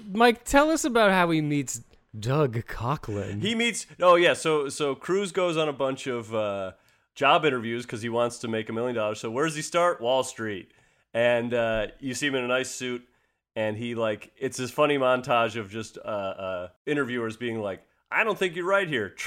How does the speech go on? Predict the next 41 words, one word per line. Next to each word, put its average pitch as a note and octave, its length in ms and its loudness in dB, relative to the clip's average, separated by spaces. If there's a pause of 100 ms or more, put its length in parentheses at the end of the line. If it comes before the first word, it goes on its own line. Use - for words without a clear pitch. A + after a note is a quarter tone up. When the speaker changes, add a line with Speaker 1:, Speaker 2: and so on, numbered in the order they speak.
(120)
Speaker 2:
<laughs> D3+ 500 -16
I D#3 100 0
don't G#3 100 -2
think F#3+ 140 -4
this F3+ 140 -8
works G3 220 -2
for D#3+ 80 -8
you. A2+ 100 -6
Try D3 300 2
advertising." G#2+ 840 0
Then G#2 100 -10
he's G#2+ 100 -10
got G2+ 160 -6
advertising, G2+ 720 -6
uh, G2 260 -10
interviews. G#2 440 -12 (200)
"No, D#3 220 2
it - 40 0
doesn't D3+ 200 -4
work. C3+ 240 -2
We D#3+ 100 -2
need F3+ 160 0
references. C#3 640 0
We D#3+ 200 -4
need D3 180 -2
a, A#2 180 -2
you E3+ 140 -6
need E3+ 140 -6
to B2+ 60 2
have C3+ 220 0
a A#2+ 220 -2
college E3 460 -2
degree." D#3+ 480 0 (220)
And A#2 160 -4
just A#2+ 240 -6
a A#2 60 -4
bunch A2 160 -2
of - 60 -18
people A2 220 -6
saying G2+ 340 -2
no. G2 240 -2